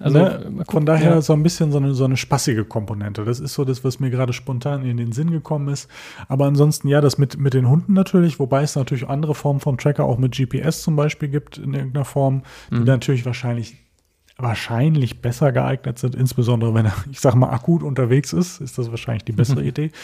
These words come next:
Speaker 2: Aber natürlich, ähm, kann er ja auch mal irgendwo wo, wo, wo ankommen und dann ist gerade die Informationsauslesegeschichte natürlich schön. Wobei man natürlich auch immer sagen muss, bei diesen Informationsauslesen,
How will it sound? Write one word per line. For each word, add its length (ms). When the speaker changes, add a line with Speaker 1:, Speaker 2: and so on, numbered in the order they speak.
Speaker 2:
Aber 160
natürlich, 600
ähm, 540
kann 180
er 80
ja 100
auch 220
mal 240
irgendwo 880
wo, 200
wo, 320
wo 120
ankommen 560
und 140
dann 80
ist 140
gerade 240
die 140
Informationsauslesegeschichte 1600
natürlich 240
schön. 200
Wobei 280
man 140
natürlich 260
auch 140
immer 160
sagen 220
muss, 140
bei 120
diesen 220
Informationsauslesen, 1300